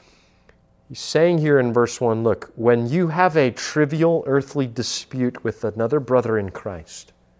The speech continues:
this is why it's, this is about conflict resolution, right? "How dare you drag him to court before the world and not settle it among the saints?" That's, that's what Paul is saying here.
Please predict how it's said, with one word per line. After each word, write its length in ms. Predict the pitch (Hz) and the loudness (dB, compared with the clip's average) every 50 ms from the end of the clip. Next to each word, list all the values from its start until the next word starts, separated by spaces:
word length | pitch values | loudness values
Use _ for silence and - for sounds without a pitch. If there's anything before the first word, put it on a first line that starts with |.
| _ _ _ _ _ - | _ _ _ _ _ -16
this 80 | 135 | -8
is 40 | 135 151 | 0 4
why 180 | 151 151 147 | 6 6 6
it's, 140 | 131 117 - | 6 4 0
this 220 | 131 127 - - | -4 -6 -6 -4
is 60 | 123 117 | -4 -2
about 320 | 120 123 131 123 - - | 0 2 2 0 0 -4
conflict 520 | - - 139 135 127 - - 120 107 - | -4 -2 -2 -2 -2 -4 -6 -8 -6 -4
resolution, 600 | 117 110 98 98 101 107 113 110 - - 101 92 | -4 -4 -4 -4 -4 -4 -4 -6 -8 -12 -16 -14
right? 200 | 87 92 101 117 - _ _ _ _ _ _ _ _ _ _ _ _ _ _ _ _ _ | -14 -14 -14 -14 -18 _ _ _ _ _ _ _ _ _ _ _ _ _ _ _ _ _
"How 260 | - - 139 143 143 | -6 0 2 2 2
dare 360 | 135 123 127 135 147 170 190 | 4 4 4 6 6 6 6
you 220 | 202 175 185 196 185 | 4 2 2 0 -2
drag 460 | 147 120 123 135 139 135 139 151 135 | -2 0 2 4 4 4 4 2 0
him 180 | - 151 143 135 | 0 0 0 0
to 100 | - 147 | 0 -2
court 400 | 135 139 - - 139 139 139 - | -2 -2 0 2 2 2 2 2
before 380 | 135 131 117 - - 131 127 123 | -2 -6 -6 -2 0 2 2 4
the 80 | 123 117 | 2 2
world 520 | 110 113 120 120 110 101 101 101 98 - - | 2 2 4 4 4 4 2 0 -2 -6 -8
and 180 | - 110 104 107 | -8 -6 -4 -2
not 280 | 110 123 131 - - | -2 -4 -4 -6 -8
settle 520 | - - - - - 143 143 143 131 117 110 | -8 -8 -6 -2 0 2 2 2 2 2 2
it 260 | 101 95 90 - - _ | 0 0 -2 -6 -12 _
among 460 | - 117 104 104 107 107 107 101 101 | -10 -8 -6 -4 -4 -4 -4 -6 -8
the 100 | 92 98 | -8 -10
saints?" 680 | 92 - - 110 95 82 - _ _ - - - - - _ _ _ _ _ _ _ _ | -10 -10 -10 -10 -12 -14 -16 _ _ -16 -16 -16 -16 -18 _ _ _ _ _ _ _ _
That's, 320 | - 113 113 - - - - | -10 -10 -8 -6 -6 -8 -6
that's 340 | - - 110 110 - - - | -6 -6 -6 -6 -6 -8 -10
what 200 | 98 - - - | -10 -12 -12 -12
Paul 240 | - 98 90 82 | -14 -14 -12 -12
is 100 | 82 85 | -14 -16
saying 300 | - - - - 101 104 - _ | -18 -18 -18 -20 -20 -20 -20 _
here. 160 | - - _ | -20 -20 _